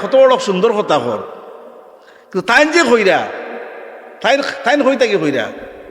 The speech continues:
তাইনও তো আরেক মজবও আসইন। এই যে এনে তুমি,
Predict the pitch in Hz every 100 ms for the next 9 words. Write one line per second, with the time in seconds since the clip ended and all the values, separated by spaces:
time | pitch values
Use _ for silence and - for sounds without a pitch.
0 | - - - - - - _ _ _ _
1 | _ _ _ _ 214 269 254 269 277 226
2 | 233 262 254 196 160 156 135 127 - 233
3 | 269 262 262 254 233 247 233